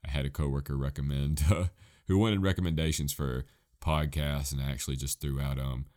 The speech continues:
I, I threw out because I, they really liked, you know, they liked shonen stuff, and I knew they liked shonen stuff. I threw out the Anime Brothers because, you know, they cover,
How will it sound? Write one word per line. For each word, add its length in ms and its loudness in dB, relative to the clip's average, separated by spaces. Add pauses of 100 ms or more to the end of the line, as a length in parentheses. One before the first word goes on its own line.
(460)
I, 300 -2
I 40 0
threw 280 0
out 240 -4
because 280 -4
I, 180 -2
they 200 -2
really 240 -4
liked, 300 -8
you 80 -8
know, 300 -6 (120)
they 160 -2
liked 200 -4
shonen 360 -2
stuff, 320 -4
and 100 -4
I 40 -2
knew 180 0
they 80 -6
liked 200 -10
shonen 320 -10
stuff. 280 -6 (300)
I 80 2
threw 160 4
out 140 2
the 100 4
Anime 260 2
Brothers 300 -4
because, 380 -4
you 60 -6
know, 120 -6
they 100 -2
cover, 380 -4